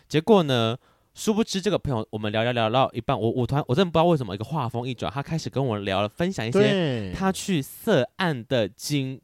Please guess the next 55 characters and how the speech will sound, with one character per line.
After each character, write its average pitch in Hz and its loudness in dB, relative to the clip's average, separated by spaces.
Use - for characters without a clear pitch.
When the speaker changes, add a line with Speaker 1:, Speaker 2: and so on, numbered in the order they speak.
Speaker 1:
验。 151 4
Oh 139 -2
my 120 -6
god！ 98 0
我 143 4
原 202 4
本 226 2
想 151 0
说 165 0
色 - -4
案， 127 -6
色 - -6
案 185 -2
就 180 -6
可 139 -8
能 90 -8
一 113 -8
次 - -10
两 147 -8
次， 143 -10
maybe 202 -2
三 170 -4
次 180 -6
五 110 -2
次 - -6
吧。 - -4
不， 127 -4
我 95 -4
跟 120 -2
你 139 -6
讲， 101 -6
他 131 -6
的 110 -2
次 - -8
数 120 -8
超 147 -4
过 151 -2
我 117 0
们 82 -8
在 120 -6
场 - -12
三 120 -8
个 104 -6
人 80 -8
手 98 -8
指 90 -6
头 85 -10
加 113 -4
起 - -14
来 87 -10
的 90 -8
总 - -14
数。 - -10
Speaker 2:
啊 120 -8
哈。 147 -4